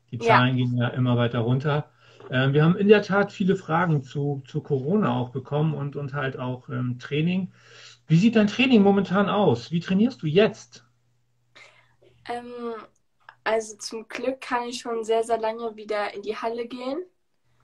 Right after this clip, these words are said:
Speaker 1: Okay, in welche Halle
Speaker 2: Ja.
Speaker 1: gehst du? Wo, wo, wo trainierst du?
Speaker 2: Das ist ungefähr zwei, drei Minuten von mir zu Hause.
Speaker 1: Okay.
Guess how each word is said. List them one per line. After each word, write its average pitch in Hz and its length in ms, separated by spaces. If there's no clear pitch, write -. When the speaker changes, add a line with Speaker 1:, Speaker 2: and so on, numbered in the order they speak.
Speaker 1:
Okay, 151 280
in 175 120
welche 147 240
Halle 147 160
Speaker 2:
Ja. - 0
Speaker 1:
gehst - 240
du? - 220
Wo, 156 140
wo, 170 440
wo 156 100
trainierst 147 360
du? 294 140
Speaker 2:
Das 226 220
ist - 240
ungefähr 240 540
zwei, 226 260
drei 220 200
Minuten 226 380
von 247 220
mir 240 140
zu 240 180
Hause. 254 400
Speaker 1:
Okay. 160 340